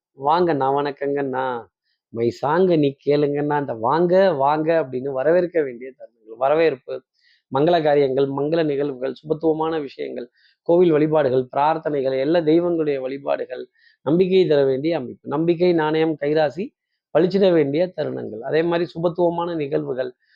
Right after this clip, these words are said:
வெண்மையுடன் சம்பந்தப்பட்ட உணவுப் பொருளை ஒரு கட்டு கட்ட வேண்டிய தருணங்கள் அப்படிங்கிறது. பழச்சாறு நல்ல டேஸ்டா, ஜில்லு, "ஏய், வித்தியாசமா இருக்கே, நினைச்சு கூட பார்க்கல, அப்பா,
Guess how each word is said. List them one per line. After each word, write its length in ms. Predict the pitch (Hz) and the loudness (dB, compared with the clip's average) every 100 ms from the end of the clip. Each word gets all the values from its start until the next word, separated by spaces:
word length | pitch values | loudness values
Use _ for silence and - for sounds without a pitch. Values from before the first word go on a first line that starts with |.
| _ - | _ 0
வெண்மையுடன் 420 | 151 185 185 190 | 4 6 4 4
சம்பந்தப்பட்ட 640 | 170 165 170 160 147 143 | 0 -2 0 -2 -2 -2
உணவுப் 360 | 139 160 170 147 | 0 0 0 -2
பொருளை 240 | 127 156 | -4 0
ஒரு 140 | 160 135 | 0 0
கட்டு 280 | 143 143 | -2 -2
கட்ட 260 | 151 139 160 | -2 0 2
வேண்டிய 300 | 156 143 135 | 0 -2 -4
தருணங்கள் 460 | 131 131 139 139 139 | -4 -6 -4 -4 -6
அப்படிங்கிறது. 300 | 131 131 160 - | -8 -10 -10 -2
பழச்சாறு 560 | 151 165 - 165 139 139 _ _ _ _ _ | -2 -2 -2 -2 -2 -4 _ _ _ _ _
நல்ல 180 | - 156 | 0 0
டேஸ்டா, 520 | 147 160 160 - 160 151 | 2 2 2 0 -2 0
ஜில்லு, 260 | 147 175 | -2 0
"ஏய், 80 | 175 | 0
வித்தியாசமா 640 | 165 156 202 185 190 190 | 0 0 0 0 -2 0
இருக்கே, 360 | 156 147 147 151 | 0 0 -2 -6
நினைச்சு 100 | 156 | -2
கூட 120 | 175 | -2
பார்க்கல, 260 | 160 156 143 | 0 -2 0
அப்பா, 400 | 135 127 151 | -4 -2 -2